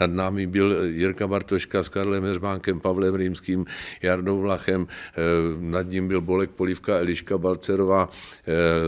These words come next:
Jana Švandová, eh, třeba pod námi byl Olda Navrátil, Dáša Veškonová, později Havlová. Eh, to všecko, kdyby se to dalo dohromady, no, tak by mohla vzniknout docela krásná obsada jednoho příjemného filmu.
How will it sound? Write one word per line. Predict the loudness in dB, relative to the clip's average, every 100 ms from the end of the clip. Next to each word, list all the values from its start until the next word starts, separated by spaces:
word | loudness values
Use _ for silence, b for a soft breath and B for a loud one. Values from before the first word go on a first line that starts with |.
| 0
Jana | 2 0 0
Švandová, | -4 -2 0 2 4 4 2
eh, | 0 -10 -8 -4 -2 -4
třeba | -2 0 2 2 2 B B
pod | -2 0
námi | 0 -2 -2
byl | -2 0
Olda | 0 -2
Navrátil, | -2 0 0 -2 0 0
Dáša | 2 0 -2 -4 -6 -6
Veškonová, | -6 0 0 0 -2 -4 -4
později | -4 -2 -2 0
Havlová. | 0 0 2 2 2 -2
Eh, | -10 -10 -4 -4
to | 0 -2
všecko, | -2 -4 0
kdyby | 0 0
se | -4
to | -4
dalo | -2 0
dohromady, | 2 4 2 0 -2 -2
no, | -2
tak | -2 -4
by | -2
mohla | -2 -2 -2
vzniknout | -6 -4 0
docela | 0 0 -2
krásná | 0 -2 -2 -2
obsada | -2 -2 -4 0
jednoho | 2 2 2 2
příjemného | 0 -4 0 2 2 0 -2
filmu. | -2 -2 -2 -4